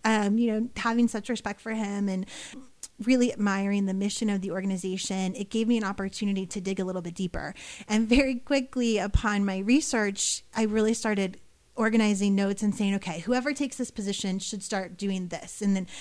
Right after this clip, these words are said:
the next natural step for the organization would be to do that." And my thinking transitioned pretty quickly to, "Okay, when I am with the organization, I'll do this and I'll do that." And so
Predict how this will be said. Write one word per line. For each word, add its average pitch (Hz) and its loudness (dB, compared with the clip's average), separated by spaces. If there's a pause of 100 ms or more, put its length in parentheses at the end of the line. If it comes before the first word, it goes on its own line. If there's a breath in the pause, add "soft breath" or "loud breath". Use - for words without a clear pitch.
(120 loud breath)
the 233 4
next 240 2
natural 220 0
step - -2
for 202 -4
the 190 0
organization 180 -2
would 175 -6
be 175 -4
to 175 -10
do 180 2
that." 233 4 (360 loud breath)
And 214 4
my 202 0
thinking 254 4
transitioned 214 2
pretty 214 4
quickly 208 2
to, 202 2
"Okay, 226 2
when 190 -2
I 254 4
am 214 2
with 208 2
the 202 2
organization, 185 0
I'll 202 0
do 226 0
this 190 -2
and 196 -4
I'll 196 -2
do 208 -2
that." 185 -2
And 196 -2
so 214 4